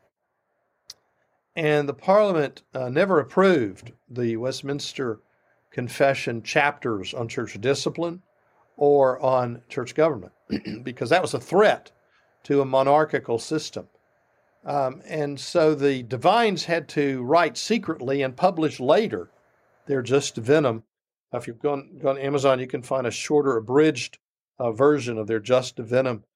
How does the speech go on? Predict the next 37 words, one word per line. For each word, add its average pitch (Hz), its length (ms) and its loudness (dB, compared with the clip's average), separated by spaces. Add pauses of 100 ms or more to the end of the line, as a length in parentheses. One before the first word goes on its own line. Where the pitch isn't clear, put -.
(360)
that 123 200 -2
we're 147 160 2
actually 123 340 0
encouraging, 117 720 0 (540)
uh, 120 280 2 (160)
a 139 140 -2
number 147 280 4
of 120 120 2
emerging 139 420 2
churches 117 540 -2
in 123 80 -6
other 131 160 0
continents 123 600 -2
to - 120 -14
translate, 123 600 -2 (640)
uh, 123 100 -2
into 127 200 -6
their 113 140 -6
language. 117 500 -2
So 110 240 -2
I 107 60 0
guess, 143 280 0
I 120 220 -8
guess 135 180 -2
that's 156 220 2
a - 40 -2
question 131 320 0
you 107 60 -8
didn't 156 200 2
ask, 123 240 4
but 117 80 -8
if 110 100 -10
you 135 80 -2
ask 175 260 2
me 139 100 -2
the 113 120 -4
simplest 147 680 -6